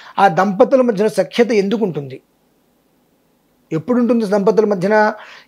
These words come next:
ఉదయం పూట ఉద్యోగం చేసుకుని సాయంత్రం పూట ప్రశాంతంగా కాసేపు బయటికి వెళ్ళి రావడము, ఇద్దరు కలిసి కూర్చొని ఏమిటి ఎలా అనేటువంటి సందర్భాలు కనుక వస్తే అక్కడ బాగుంటుంది, కుటుంబంతో గడపటాలు. కానీ, కానీ ఇక్కడ ఏం జరుగుతున్నాయి? ఒకళ్ళు నైట్ షిఫ్ట్, ఒకళ్ళు డే షిఫ్ట్.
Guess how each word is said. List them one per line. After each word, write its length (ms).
ఉదయం 380
పూట 100
ఉద్యోగం 400
చేసుకుని 200
సాయంత్రం 300
పూట 140
ప్రశాంతంగా 400
కాసేపు 280
బయటికి 300
వెళ్ళి 200
రావడము, 280
ఇద్దరు 200
కలిసి 220
కూర్చొని 560
ఏమిటి 440
ఎలా 280
అనేటువంటి 500
సందర్భాలు 560
కనుక 220
వస్తే 520
అక్కడ 180
బాగుంటుంది, 460
కుటుంబంతో 500
గడపటాలు. 480
కానీ, 260
కానీ 120
ఇక్కడ 180
ఏం 120
జరుగుతున్నాయి? 500
ఒకళ్ళు 300
నైట్ 260
షిఫ్ట్, 300
ఒకళ్ళు 320
డే 140
షిఫ్ట్. 280